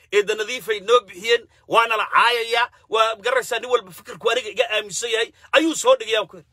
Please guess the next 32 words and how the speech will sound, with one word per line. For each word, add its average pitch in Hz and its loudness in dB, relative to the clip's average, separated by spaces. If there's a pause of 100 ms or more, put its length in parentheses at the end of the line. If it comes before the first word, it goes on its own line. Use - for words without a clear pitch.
(220)
Markaasaan 220 -4
ku 294 -8
yidhi, 262 2
"Adeer, 233 2
kuma 240 2
garanayo, 196 -2
wallaahi 196 0
been 175 0
baa." 113 -12 (280)
Dadkii - -4
joogay 208 2
way, 208 0 (120)
meesha 190 -2
way 180 -6
ku 196 -20
jiraan 175 0
ba. - -10 (240)
Markaasaan 208 -4
ku 247 -12
yidhi, 240 -4
"Waryaa, 226 2 (280)
kuma 247 2
garanayaan," 208 -2
ku 190 -8
yidhi, 180 2
"anigu 185 -8
inaad, 196 0
ma 185 -10
garanaysaa, 180 -2
aad 202 2
kuma 190 -4
aqaano, 202 0